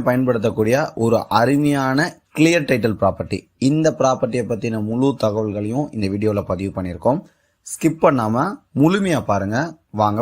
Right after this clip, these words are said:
ப்ராப்பர்ட்டிக்குள்ள போகலாம். இந்த ப்ராப்பர்ட்டி எங்க லொகேட் ஆயிருக்குன்னு பாத்தீங்கன்னா ஜெயா நகர். ஜெயா நகர் எங்க இருக்கு அப்படின்னா சித்தாலப்பாக்கத்திற்கும் இந்திரா நகருக்கும் இடைப்பட்ட என் ஓ சி கிளியரன்ஸ் ஏரியா தான் ஜெயா நகர். So ஜெயா நகர்ல வந்து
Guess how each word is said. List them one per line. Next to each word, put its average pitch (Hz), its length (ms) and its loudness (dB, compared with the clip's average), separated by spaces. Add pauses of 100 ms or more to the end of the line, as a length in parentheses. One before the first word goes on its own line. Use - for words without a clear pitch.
ப்ராப்பர்ட்டிக்குள்ள 98 600 -2
போகலாம். 87 300 -4 (220)
இந்த 170 180 4 (100)
ப்ராப்பர்ட்டி 156 500 2
எங்க 143 140 2 (100)
லொகேட் 139 320 0
ஆயிருக்குன்னு 127 380 2
பாத்தீங்கன்னா 120 400 2 (120)
ஜெயா 123 260 2
நகர். 98 220 -4 (220)
ஜெயா 151 260 0
நகர் 160 240 -2
எங்க 139 160 0
இருக்கு 127 200 -2
அப்படின்னா 113 320 -2 (260)
சித்தாலப்பாக்கத்திற்கும் 135 1000 0
இந்திரா 139 220 0 (120)
நகருக்கும் 113 440 0 (200)
இடைப்பட்ட 127 500 0 (320)
என் 147 220 2
ஓ - 40 0
சி 139 200 -2 (100)
கிளியரன்ஸ் 131 500 0
ஏரியா 104 260 0
தான் 196 120 -2 (200)
ஜெயா 117 220 6
நகர். 98 200 -4 (180)
So 101 180 -4
ஜெயா 151 200 4 (120)
நகர்ல 135 460 2
வந்து 123 240 2